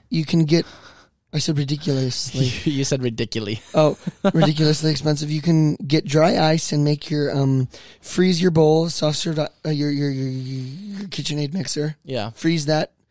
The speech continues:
Speaker 1: put the mixture in, and have it stir. 'Cause the thing about soft serve ice cream is,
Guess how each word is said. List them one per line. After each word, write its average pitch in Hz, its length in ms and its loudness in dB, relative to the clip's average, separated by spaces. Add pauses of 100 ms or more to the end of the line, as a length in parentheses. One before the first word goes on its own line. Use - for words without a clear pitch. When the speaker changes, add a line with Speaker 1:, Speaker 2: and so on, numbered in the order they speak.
(200)
Speaker 1:
put 165 140 -6
the 156 60 0
mixture 147 380 0
in, 165 200 0
and 147 120 0
have 139 160 0
it - 80 -6
stir. 165 360 0 (600)
'Cause 190 200 4
the 185 80 2
thing 247 200 0
about 190 240 4
soft 180 220 0
serve 147 180 0
ice 156 200 4
cream 214 240 0
is, 196 200 0